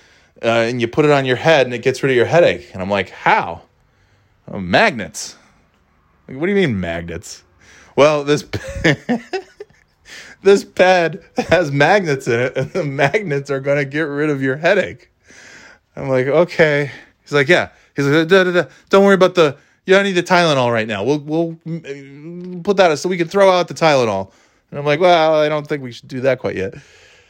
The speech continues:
Go, go, go lie down on the couch, and I'll get you, just lie down. I'll, I'll, I'll close the curtains and make it nice and dark. And here, put this,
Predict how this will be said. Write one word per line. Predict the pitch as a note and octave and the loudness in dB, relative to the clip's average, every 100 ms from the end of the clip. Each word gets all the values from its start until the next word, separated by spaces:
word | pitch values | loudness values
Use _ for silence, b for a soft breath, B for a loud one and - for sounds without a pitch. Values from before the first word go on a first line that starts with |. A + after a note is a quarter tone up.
| b _ | b _
Go, | G3+ F3+ | 0 2
go, | G3 F#3+ | 2 0
go | F3 G3+ | 2 0
lie | G3 G3+ | 4 2
down | F#3+ F#3 | 2 0
on | E3+ | -2
the | |
couch, | C3+ C3 G#2 - - _ | -4 -2 -2 -4 -18 _
and | - B2+ | -4 -2
I'll | B2 | -2
get | D3 D3 | -4 2
you, | C3+ A#2 G2+ _ _ _ _ _ _ _ _ _ _ _ - _ | 2 2 -6 _ _ _ _ _ _ _ _ _ _ _ -20 _
just | C#3 D3+ | -10 0
lie | F#3 F#3+ | 2 2
down. | E3+ C#3 A#2 A#2+ A#2+ _ | 0 -2 -2 -8 -12 _
I'll, | B2+ C3 B2+ | 0 2 2
I'll, | B2+ A#2+ - | -2 -2 -6
I'll | A#2+ A#2+ | -10 -2
close | D3+ D#3+ | 0 0
the | D3 | -2
curtains | - E3+ D#3 D3+ | 0 0 0 -6
and | C#3+ | -2
make | C#3+ | -2
it | C#3 | 0
nice | D3 D3+ | -2 -2
and | D3 | 0
dark. | C#3 C3 B2+ _ b b b b A#2+ | 2 2 0 _ b b b b -6
And | |
here, | C3+ D3 | 0 0
put | A2+ D#3 | 0 -2
this, | D#3+ D3 - | 0 0 -4